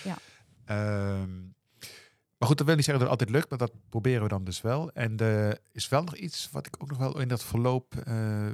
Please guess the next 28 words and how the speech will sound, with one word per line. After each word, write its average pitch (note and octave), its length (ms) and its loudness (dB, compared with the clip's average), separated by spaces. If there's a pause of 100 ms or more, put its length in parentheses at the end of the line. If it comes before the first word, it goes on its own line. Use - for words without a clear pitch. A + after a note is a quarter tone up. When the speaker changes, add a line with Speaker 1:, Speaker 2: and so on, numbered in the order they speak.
Speaker 1:
wil A2 160 -2
duiden, A2 340 0
is B2 100 -6
de B2+ 100 0
nieuwe B2+ 220 4
generatie. A2+ 580 0 (320)
De - 120 -6
Speaker 2:
Ja. E3+ 60 4
Speaker 1:
nieuwe D3+ 160 2
generatie, A#2 520 0
de G#2 100 -2
jongeren, C#3 340 2
zeg C3+ 200 -4
maar, D#3 200 -4 (600)
die A#2+ 140 2
hebben G#2+ 120 -6
toch C#3+ 140 2
een A#2+ 100 -4 (100)
ander F3 280 0
soort, C3 680 0
eh, A2+ 100 -8 (680)
de - 80 -12
generatie G2+ 420 -2
Z, F#2+ 60 -2
eh, C3 80 0
hebben B2+ 260 -2
we B2+ 60 0
het A#2+ 80 -4